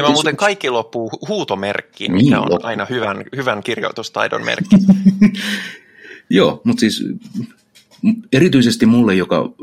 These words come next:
Speaker 2: joka oli keskittynyt pitkän aikaa niin kuin hengellisiin aspekteihin ja metafyysisiin pohdiskeluihin, niin mulle konkretia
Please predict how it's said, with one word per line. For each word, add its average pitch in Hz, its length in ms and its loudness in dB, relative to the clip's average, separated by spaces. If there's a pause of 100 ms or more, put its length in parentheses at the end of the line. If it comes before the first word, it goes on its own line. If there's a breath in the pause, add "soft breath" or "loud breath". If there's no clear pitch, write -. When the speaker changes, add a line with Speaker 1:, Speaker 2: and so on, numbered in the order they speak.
Speaker 2:
joka 92 380 0
oli 92 380 -2
keskittynyt 92 560 -2 (100)
pitkän 87 380 -2
aikaa 78 320 -4
niin 78 180 -4
kuin 80 120 -2
hengellisiin 82 720 0
aspekteihin 76 720 -4
ja 73 340 -2
metafyysisiin 85 840 -2
pohdiskeluihin, 78 760 -2 (540 loud breath)
niin 87 140 0
mulle 113 340 0
konkretia 82 680 -2